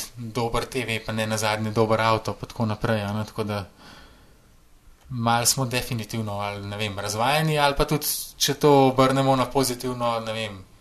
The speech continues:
razgledani, kar se tako tehnološko tiče, ali pa gremo v korak s temi trendi pa tako naprej, tako da tudi, em, poskušamo kdaj kaj novega, mislim,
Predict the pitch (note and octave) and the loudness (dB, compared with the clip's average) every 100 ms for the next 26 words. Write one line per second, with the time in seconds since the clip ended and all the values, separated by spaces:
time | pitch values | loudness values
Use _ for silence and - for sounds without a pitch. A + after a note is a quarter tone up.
0 | - - - _ - - - - - - | -20 -20 -20 _ -20 -20 -20 -16 -16 -16
1 | _ - _ A#2+ A2+ A2+ B2 C3 A2+ G#2+ | _ -20 _ -6 -4 -2 2 2 2 -2
2 | G2+ G#2+ - - - G#2 G#2+ G#2+ G#2+ G#2+ | -4 -4 -4 -6 -6 -6 -6 -8 -4 -2
3 | G#2 - - G#2+ - G2+ G2+ G#2+ G#2 G#2 | -4 -8 -10 -6 -6 -6 -6 -8 -6 -8
4 | G#2 G#2 G#2 G2+ - G#2 G2+ - - G#2 | -6 -6 -8 -8 -8 -8 -8 -10 -10 -10
5 | G2 - A#2 G#2+ G#2 G2 - - - G2 | -10 -12 -12 -10 -10 -10 -14 -14 -12 -12
6 | F2+ G2+ F#2+ F2 - G2 F#2+ - - - | -10 -12 -12 -14 -18 -16 -16 -18 -20 -20
7 | - - - _ _ C3+ - - - - | -20 -20 -20 _ _ -8 -6 -8 -10 -14
8 | A2+ G#2+ G2+ - - - - - - - | -8 -8 -8 -12 -14 -16 -20 -20 -20 -20
9 | - - - - - - - B2+ - - | -20 -20 -20 -20 -20 -14 0 2 2 0
10 | - C#3 C#3+ C3 B2+ B2 B2 A#2+ C3+ B2+ | -6 -2 0 0 -2 2 2 2 0 0
11 | B2 A#2+ B2 A#2 A2+ - | 2 2 2 -2 -2 -6